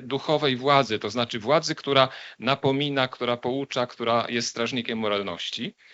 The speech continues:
co nie znaczy, że, że właśnie państwo nie ma być moralne, ale to oddzielenie władzy duchowej i władzy świeckiej jest osiągnięciem cywilizacyjnym znowu. To jest kolejny etap.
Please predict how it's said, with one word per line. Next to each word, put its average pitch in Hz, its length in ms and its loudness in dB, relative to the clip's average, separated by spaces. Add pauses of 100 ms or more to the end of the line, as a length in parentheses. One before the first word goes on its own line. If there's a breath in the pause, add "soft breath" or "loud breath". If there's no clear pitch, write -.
(160 loud breath)
co 160 160 2
nie 151 140 4
znaczy, 151 340 2
że, 139 300 4
że 131 260 2
właśnie 123 560 0 (460)
państwo 113 420 -4
nie 185 120 -2
ma 143 120 4
być 98 400 -6
moralne, 117 520 0 (400 loud breath)
ale 139 640 2
to 123 280 -2
oddzielenie 151 760 0
władzy 127 460 2
duchowej 120 520 -4
i 104 40 -8
władzy 104 300 -4
świeckiej 147 540 -6 (400 loud breath)
jest 131 440 -2
osiągnięciem 123 680 -2
cywilizacyjnym 107 840 -8
znowu. 101 380 -8 (280)
To 107 120 -6
jest 107 180 -6
kolejny 117 400 0
etap. 90 360 -6